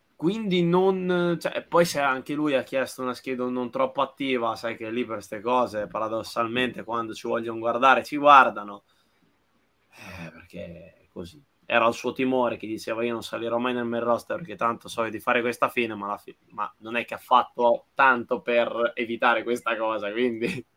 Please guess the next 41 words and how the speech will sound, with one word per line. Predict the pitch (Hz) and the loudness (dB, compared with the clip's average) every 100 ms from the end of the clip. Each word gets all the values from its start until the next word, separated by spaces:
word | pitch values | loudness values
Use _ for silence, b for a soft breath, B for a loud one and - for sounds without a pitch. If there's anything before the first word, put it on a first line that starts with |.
| _ b b b b b b b b _ _ _ | _ b b b b b b b b _ _ _
quindi | - 131 127 135 127 127 127 123 123 123 123 123 127 | -2 0 4 6 8 8 8 6 4 4 2 -2 2
niente. | 160 151 123 143 | 4 4 2 0
O | - 175 | 2 4
paradossalmente | 170 147 135 143 147 139 131 | 6 4 2 0 2 0 0
torna | - 143 131 | 2 2 2
a | |
fare | 117 131 127 120 | 0 4 6 4
il | 113 | -2
vecchione | 117 - 127 123 120 113 113 110 | -8 -4 0 0 -2 -8 -10 -8
a, | 110 110 107 104 104 104 101 | -6 -6 -6 -6 -8 -10 -12
a | 101 113 | -6 -4
N | 117 | -4
X | - | -6
T | 131 | -6
due | 120 107 | -4 -4
punto | 120 113 120 | -6 -4 -6
zero, | 110 120 110 | 0 -2 -2
se | - 110 | -8 -10
gli | |
accettano | 110 - 120 - 120 | -12 -6 -6 -4 -4
questa | 127 151 - | -4 -4 -2
cosa, | - 151 165 139 | 8 8 10 6
oppure | 107 - 123 127 | 2 0 0 0
senti, | 117 110 117 | -4 -4 -4
era | 117 | -4
con | 113 | -2
Gargano | 120 123 107 107 | 0 0 -2 -8
e | 107 | -10
gli | |
dice: | 98 98 - | -18 -18 -16
"Senti | 110 101 101 | -16 -14 -16
Ciccio, | - 117 - 107 | -12 -12 -12 -12
te | 110 | -12
che | 107 | -12
fai? | - 110 98 | -8 -8 -8
Perché | 98 95 | -16 -20
mi | 98 | -20
sa | - | -20
che | 107 | -18
venga | 107 113 117 | -8 -8 -6
anch'io". | 117 101 107 101 | -8 -8 -12 -10